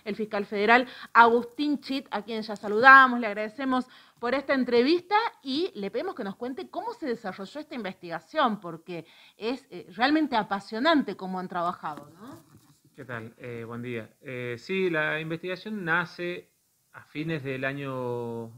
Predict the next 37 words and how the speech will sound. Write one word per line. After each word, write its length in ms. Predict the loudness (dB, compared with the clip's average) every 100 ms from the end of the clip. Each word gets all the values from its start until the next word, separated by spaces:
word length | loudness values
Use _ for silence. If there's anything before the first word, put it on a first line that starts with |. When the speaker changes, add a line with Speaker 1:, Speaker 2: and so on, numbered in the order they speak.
| -12
Speaker 2:
veinte 280 | -10 -8 -8
veintiuno 480 | -8 -2 -2 -2
a 80 | -4
partir 240 | -8 -10 -12
de 40 |
una 120 | -10
denuncia 400 | -8 -10 -12 -16
que 40 | -16
realiza 320 | -16 -16 -16
la 100 | -20
Fundación 680 | -18 -16 -16 -14 -12 -12 -12
María 200 | -12 -12
de 80 | -14
los 180 | -10
Ángeles, 580 | -8 -8 -12 -14 -14 -16 _ _ _ _ _ _ _ _
informando, 1040 | -8 -6 -4 -2 0 0 0 -2 -4 -10 _ _ _ _ -18
eh, 160 | -16
como 180 | -12 -8
en 60 | -6
muchas 280 | -6 -6
otras 240 | -8 -10 -10
situaciones 540 | -10 -10 -6 -6 -6
o 120 | -8
muchas 300 | -10 -12 -12
otras 240 | -14 -12 -12
investigaciones, 640 | -12 -10 -8 -8 -8 -8
la 140 | -8 -10
posibilidad 520 | -16 -14 -8 -4 -4
de, 460 | -6 -8 -8 -12 -16
eh, 320 | -14 -12 -14 -16
prostíbulos, 540 | -14 -8 -6 -6 -10 _
estos 240 | -20 -20 -20 _ _
departamentos 600 | -14 -12 -10 -10 -14 -16
privados, 760 | -12 -6 -2 0 -2 -6 -12 _ _ _ -16
en 140 | -12
algunos 360 | -8 -8 -8 -8
edificios, 920 | -10 -10 -6 -8 -8 -12 -12 -14